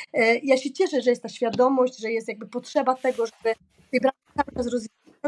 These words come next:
Nowe obiekty powstają, restauracje, ale jakby dostosowanie funkcjonowania tego obiektu do tej konkretnej branży. I tutaj też kłania się komunikacja i gościnność. To, o czym mówimy od początku.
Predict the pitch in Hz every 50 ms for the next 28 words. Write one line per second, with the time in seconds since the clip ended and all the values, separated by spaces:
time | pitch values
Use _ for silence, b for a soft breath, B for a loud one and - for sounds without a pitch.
0 | - _ _ 294 285 254 277 240 269 - - - 254 247 226 - - 220 214 214
1 | 214 214 226 - _ _ _ - 240 B B B B B B B - 254 240 226
2 | 220 220 220 233 277 311 b b b b b b 254 240 214 214 208 190 254 254
3 | - - 254 - 269 226 196 240 277 320 339 302 233 220 220 - - 208 208 254
4 | 226 233 240 233 233 233 - 202 208 202 196 220 220 - - 277 269 b b b
5 | b - 196 185 233 240 233 - 240 240 - 214 208 - 233 220 226 247 233 196
6 | 226 233 220 220 220 226 - - - _ - 349 349 - - 311 285 285 - 269
7 | 262 277 269 - B B B B B B B _ - 294 254 262 262 247 240 -
8 | - 220 190 - _ _ _ _ - 339 311 311 285 277 - 269 247 254 - 254
9 | 226 214 - _ _ _ 233 214 208 226 220 - - 196 190 185 185 190 196 -
10 | - 262 294 285 - 277 254 240 226 214 220 208 202 196 - - 196 - 190 185
11 | 190 185 _ _ -